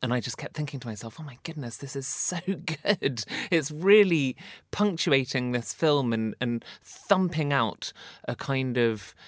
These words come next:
harrowing anxiety alongside these events, which perhaps otherwise could be more exciting or, or, you know, um, uh, euphoric almost in their kind of crazed energy. Um, but that score reminds you to be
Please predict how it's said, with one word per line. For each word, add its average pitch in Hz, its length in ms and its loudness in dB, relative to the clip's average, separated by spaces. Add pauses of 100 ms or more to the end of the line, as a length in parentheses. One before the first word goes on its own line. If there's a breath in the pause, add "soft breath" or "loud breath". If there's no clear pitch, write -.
(300 loud breath)
harrowing 123 840 0
anxiety 110 960 -2 (260 loud breath)
alongside 127 640 0
these 117 220 0
events, 113 460 0
which - 380 -2
perhaps 117 340 -6
otherwise 113 520 0
could 107 260 -8
be 110 140 -2
more 104 500 0 (540 loud breath)
exciting 113 840 0
or, 98 320 2 (120)
or, 104 180 2
you 107 160 -2
know, 98 280 0
um, 95 360 -4 (480 loud breath)
uh, 101 120 -4
euphoric 120 800 0
almost 98 580 0
in 98 220 2
their 92 240 0
kind 95 300 -6
of 90 120 -12
crazed 101 440 -2
energy. 101 500 -6 (340 loud breath)
Um, 104 280 0
but - 200 0
that 139 280 0
score 147 520 2
reminds 110 600 2
you 104 160 0
to 110 160 -4
be 104 380 0